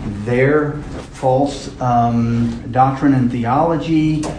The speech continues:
a false path to salvation, or whatever their goal is in those religions, and how they,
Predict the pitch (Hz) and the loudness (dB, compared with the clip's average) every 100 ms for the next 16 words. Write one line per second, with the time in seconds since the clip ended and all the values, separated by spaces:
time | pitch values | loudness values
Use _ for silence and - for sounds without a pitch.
0 | - 107 - 131 135 - - 135 131 131 | -8 -8 -4 0 0 0 -2 2 2 -2
1 | - - 123 117 117 - 117 120 131 131 | -8 -4 0 0 -2 -2 -2 0 0 0
2 | 135 131 131 - 113 120 120 117 117 117 | -2 0 2 0 0 0 0 0 0 -4
3 | - - 110 117 127 131 127 123 127 127 | -10 -10 -4 0 4 4 2 2 2 2
4 | 127 127 127 - 117 123 131 143 143 143 | 2 0 -6 -10 -8 0 2 4 4 2
5 | 139 139 135 135 135 131 131 127 131 135 | 0 0 2 2 2 2 0 2 2 2
6 | 135 131 - - - - - - - - | 2 2 -2 -8 -8 -8 -8 -6 -4 -2
7 | - 135 143 143 139 135 135 131 | -2 0 2 2 2 2 2 2